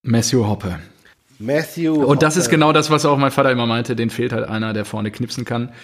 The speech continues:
Speaker 1: Zudem fehlt ihnen natürlich auch ein bisschen Selbstvertrauen, das hat Kolasinac jetzt zurückgebracht. Jetzt bin ich mal gespannt, ob sie noch ein, zwei Leute holen, die da vorne ein bisschen Bambule machen. Ähm, und was Groß wohl geschafft hat, klar, zwölf Verletzte bei der T S G, aber dass zumindest hinten so ein bisschen Sicherheit reinkommt, ne? Dass sie nicht der Vogelwild wieder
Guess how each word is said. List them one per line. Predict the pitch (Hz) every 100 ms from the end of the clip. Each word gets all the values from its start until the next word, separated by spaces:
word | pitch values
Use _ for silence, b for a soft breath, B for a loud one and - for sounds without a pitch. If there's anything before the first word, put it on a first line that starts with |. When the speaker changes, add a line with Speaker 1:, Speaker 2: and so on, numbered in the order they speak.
| B B
Speaker 1:
Zudem | - 131 123
fehlt | - 117
ihnen | 120
natürlich | 113 117 117 113
auch |
ein | 110
bisschen | 110 107
Selbstvertrauen, | 123 143 135 - 127 123
das | 117
hat | 117
Kolasinac | - 113 117 120 113
jetzt | 117 -
zurückgebracht. | 120 113 113 113 110 - B B B B B B -
Jetzt | 107 123
bin | 131
ich | 135
mal | 131
gespannt, | 120 113 131 139
ob | 123
sie | - 117
noch | 110
ein, | 120
zwei | 120 127
Leute | 120 117 120
holen, | 117 131 147 156 147
die | 120 120
da | 120
vorne | 117 123 123
ein | 117
bisschen | 120 117
Bambule | 110 107 131 135
machen. | 127 120 131 131 - b b b _
Ähm, | 113 107 107 110
und | 107 107 -
was | 110 - -
Groß | 107 113 139 151 -
wohl | 123 120
geschafft | 113 - 123 -
hat, | 127 -
klar, | 107 117 120 -
zwölf | - 117
Verletzte | 117 113 117 -
bei | 110
der | 110
T | 107
S | 107 -
G, | 107 113
aber | - 104 101
dass | 95 98
zumindest | - 101 110 110
hinten | 117 113 98
so | 95 92
ein | 92
bisschen | 104 92
Sicherheit | 90 90 82 82 -
reinkommt, | - 80 - 101 -
ne? | 92 -
Dass | - -
sie | 95
nicht | 92
der | 98
Vogelwild | 90 104 95 92 95 92
wieder | 92 92 98